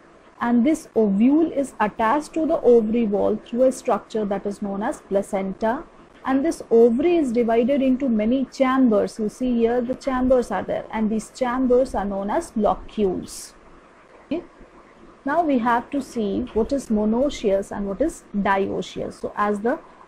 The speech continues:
term suggests, oocyum you already know now. Oocyum, it means house. Mono, it means single. Di, it means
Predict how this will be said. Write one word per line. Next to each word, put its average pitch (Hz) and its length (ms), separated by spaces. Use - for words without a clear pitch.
term 247 340
suggests, 214 640
oocyum 262 540
you 214 160
already 214 460
know 226 240
now. 226 400
Oocyum, 220 360
it 208 140
means 247 240
house. - 440
Mono, 262 320
it 240 200
means 294 280
single. 220 680
Di, 233 220
it 233 260
means 320 380